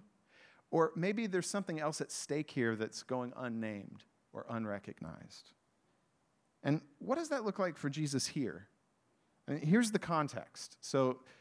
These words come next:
we don't, we didn't read any of the context of this story and this exchange between Jesus and the Sadducees. It kinda sounds like on the surface a boring debate that's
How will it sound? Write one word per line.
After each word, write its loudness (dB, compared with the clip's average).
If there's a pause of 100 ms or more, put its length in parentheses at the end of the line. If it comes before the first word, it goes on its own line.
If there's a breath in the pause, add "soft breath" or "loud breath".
(140 soft breath)
we 0
don't, 4
we 4
didn't 4
read 6
any 6
of 4
the 4
context 0
of -6
this -2
story 2
and -2
this -4
exchange 2
between 0
Jesus 2
and -6
the -6
Sadducees. 0 (220 loud breath)
It -6
kinda 4
sounds 6
like 8
on 6
the 6
surface 2
a 6
boring 4
debate 4
that's -4